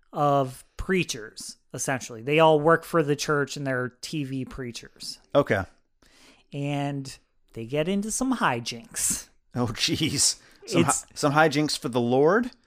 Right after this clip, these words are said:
Speaker 1: Yeah. <laughs> Oh, kind of.
Speaker 2: Okay. <laughs>
Speaker 1: Yeah, so the show is called The Righteous Gemstones. I believe the third season is currently on. And are you an Eastbound and Down fan?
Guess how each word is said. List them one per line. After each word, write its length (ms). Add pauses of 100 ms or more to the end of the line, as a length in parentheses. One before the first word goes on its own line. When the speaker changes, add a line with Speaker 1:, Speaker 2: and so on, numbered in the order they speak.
Speaker 1:
Yeah. 320 (180)
<laughs> 180 (320)
Oh, 200
kind 280
of. 240 (1300)
Speaker 2:
Okay. 760
<laughs> 40 (800)
Speaker 1:
Yeah, 300
so 400
the 100
show 200
is 100
called 220
The 100
Righteous 420
Gemstones. 560
I 100
believe 360
the 140
third 320
season 360
is 160
currently 600
on. 360 (1600)
And 320 (200)
are 120
you 240
an 100
Eastbound 580
and 140
Down 320
fan? 480